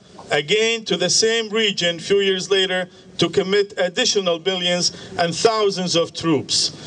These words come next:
this time to help Muslim Albanians carve out a new region from them, for themselves out of Kosovo. Assyrian Americans are asking the U S administration and the rest of the civilized world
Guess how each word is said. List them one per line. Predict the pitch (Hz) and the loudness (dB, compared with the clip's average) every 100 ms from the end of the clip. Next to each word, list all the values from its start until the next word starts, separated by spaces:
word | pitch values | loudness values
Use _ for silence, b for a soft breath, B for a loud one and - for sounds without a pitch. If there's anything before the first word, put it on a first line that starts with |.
| B - | B 2
this | 233 - | 2 4
time | 233 220 226 220 - | 2 2 -2 -6 -4
to | 165 | -2
help | 170 180 175 | 0 -2 -4
Muslim | 175 226 185 208 196 | 0 0 2 -2 0
Albanians | 190 175 190 190 185 185 185 - - - - | -2 -2 -2 0 0 0 -2 -6 -8 -16 -4
carve | - 190 202 | 0 2 0
out | 196 190 196 | 0 0 -2
a | 190 | -2
new | 170 214 220 | 0 2 2
region | 202 170 | 0 -2
from | 165 165 165 | -2 -2 0
them, | 156 | 0
for | 139 - 170 170 | -2 0 0 0
themselves | 165 - 180 160 - - - | 0 2 2 0 -6 -12 -6
out | 160 160 | -2 -2
of | 139 | -2
Kosovo. | - 127 113 101 - - - - B B B B B B - | -2 -2 -4 -10 -12 -16 -18 -16 B B B B B B -2
Assyrian | 151 - 240 247 226 | 2 4 2 2 0
Americans | 226 226 208 214 202 | 0 0 0 -2 -2
are | 196 202 | 0 0
asking | 214 226 233 226 | -2 -2 -2 0
the | 190 | 2
U | 208 214 | 4 4
S | 202 | 2
administration | 202 202 196 220 220 - 104 92 B B B 185 | 0 -2 0 0 0 -2 -8 -12 B B B -2
and | 190 | 2
the | 196 | 4
rest | 202 240 - | 2 0 0
of | 214 | 0
the | 190 | 0
civilized | - 226 202 175 160 139 | 0 0 2 2 -2 -2
world | 170 185 180 | 0 0 -2